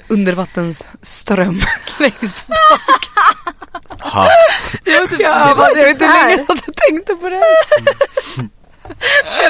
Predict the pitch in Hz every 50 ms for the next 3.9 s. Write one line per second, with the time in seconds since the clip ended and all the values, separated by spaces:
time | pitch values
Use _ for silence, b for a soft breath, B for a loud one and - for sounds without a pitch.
0 | 320 311 294 294 285 269 247 226 226 220 277 262 247 240 - - 214 202 208 220
1 | 196 190 202 220 220 - 220 214 202 185 208 208 190 180 175 165 B B B B
2 | B B B B B B - 214 175 190 180 165 170 165 170 170 170 175 175 170
3 | 170 170 - - - - - - - 180 175 - - - - - 214 -